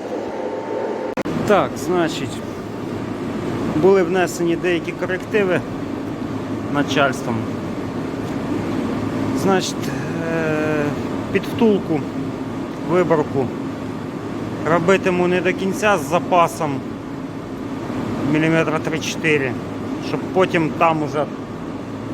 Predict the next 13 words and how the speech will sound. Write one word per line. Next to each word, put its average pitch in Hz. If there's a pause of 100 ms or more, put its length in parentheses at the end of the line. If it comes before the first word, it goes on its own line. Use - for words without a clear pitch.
(220)
на 156
місці 185 (440)
мобільно-розточним 160 (460)
довести 156
в 151
розмір. 139 (1080)
Мало 160
лі, 147
як 147
воно 147
там 139
привариться 139 (800)
косо-криво. 156